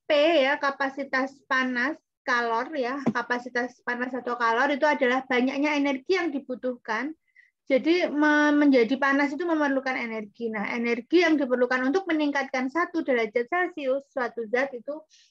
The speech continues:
disebut kapasitas kalor. Jadi, satuannya nanti per derajat Celcius. Nah, kalau kalor jenis adalah banyaknya energi yang dibutuhkan untuk meningkatkan satu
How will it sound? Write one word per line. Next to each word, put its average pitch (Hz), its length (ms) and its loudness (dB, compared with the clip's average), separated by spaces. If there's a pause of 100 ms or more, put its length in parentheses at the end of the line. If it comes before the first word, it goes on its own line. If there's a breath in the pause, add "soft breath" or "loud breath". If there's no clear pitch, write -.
(180 soft breath)
disebut 240 400 -12
kapasitas 226 640 -14
kalor. 208 400 -16 (140)
Jadi, 262 160 0 (100)
satuannya 311 600 2 (1000)
nanti 269 380 2
per 302 180 -2
derajat 226 480 -2
Celcius. 247 640 -2 (300)
Nah, 214 140 -20 (840)
kalau 247 240 -2
kalor 285 320 2
jenis 320 460 6
adalah 311 400 2
banyaknya 269 480 0
energi 277 720 -4 (1300)
yang 311 240 2
dibutuhkan 269 560 2
untuk 320 240 0
meningkatkan 302 800 -2
satu 330 480 0